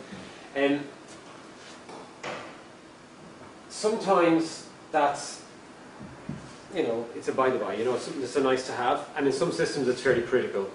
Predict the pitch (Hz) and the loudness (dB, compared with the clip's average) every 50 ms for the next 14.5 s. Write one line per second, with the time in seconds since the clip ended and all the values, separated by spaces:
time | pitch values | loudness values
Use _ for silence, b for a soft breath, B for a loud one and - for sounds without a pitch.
0 | - 139 123 - 135 143 139 135 135 139 151 - 165 170 180 165 160 139 156 156 | -6 -8 -6 -4 -4 -4 -4 -2 -2 0 2 6 8 8 8 8 6 2 0 0
1 | 135 - 143 127 127 120 123 123 120 113 110 107 104 - - - - - 113 110 | 0 2 4 4 4 2 0 -2 -2 -2 -2 -4 -6 -10 -12 -14 -12 -8 -4 -2
2 | 110 110 113 110 - - - - - - - - - - 127 127 131 131 - 143 | 0 0 0 -2 -4 -8 -16 -18 -20 -20 -20 -14 -8 -4 0 0 0 0 -2 -4
3 | 135 - - - 147 - 147 143 123 123 117 120 117 - 123 113 101 - - 107 | -8 -6 -6 -6 -4 0 0 0 2 0 0 -2 -2 0 -2 -2 -2 -4 -6 -6
4 | 104 - 98 90 87 - - - - - - - 92 92 - 113 120 120 - - | -4 -4 -4 -4 -4 -6 -10 -14 -16 -16 -16 -16 -10 -4 -2 -2 -2 -2 -4 -10
5 | - - - - - - - - - - 117 110 120 123 123 120 123 123 123 127 | -14 -16 -18 -18 -18 -18 -18 -14 -8 -6 -2 0 0 0 0 0 0 0 0 -2
6 | 127 - - 123 117 127 151 151 147 147 - - - - - - - - - - | -2 -4 -4 -4 0 2 2 4 4 2 2 0 -4 -10 -14 -16 -18 -18 -18 -4
7 | - - 139 135 135 139 127 123 123 - - 117 120 127 127 131 135 127 123 123 | 0 2 4 4 6 6 6 6 4 2 -2 -4 -4 0 2 4 4 4 6 4
8 | 127 123 123 117 107 - 120 113 107 123 127 113 120 117 113 117 113 107 104 107 | 4 4 4 4 2 2 0 0 2 4 4 4 4 4 4 4 2 2 4 2
9 | 104 107 - - - - - - - - - - - 120 117 110 - - 160 180 | 2 0 0 -4 -8 -10 -10 -12 -14 -16 -16 -12 -8 -8 -8 -8 -6 -4 0 0
10 | 175 147 131 - - 135 139 123 127 117 113 107 - - 123 117 120 120 - - | 2 2 0 0 0 0 0 0 0 -2 -2 -4 -2 -2 0 2 2 2 2 0
11 | 101 113 113 120 117 113 107 107 113 107 - 117 107 101 - 110 110 104 - - | -2 -2 0 0 0 0 0 -2 -4 -6 -6 -6 -6 -4 -4 -2 -2 -2 -2 -2
12 | 107 98 - - 101 104 95 - - - - - - - - 120 107 104 104 101 | -4 -4 -4 -4 -6 -6 -6 -8 -12 -14 -10 -10 -10 -10 -8 -8 -6 -6 -6 -6
13 | 98 95 98 107 98 92 92 - - 98 92 95 - - - - - 98 - - | -6 -8 -6 -6 -6 -6 -8 -8 -8 -10 -8 -8 -10 -10 -10 -6 -6 -6 -6 -6
14 | - 87 - - 85 - 113 - - | -10 -10 -8 -6 -6 -6 -8 -8 -12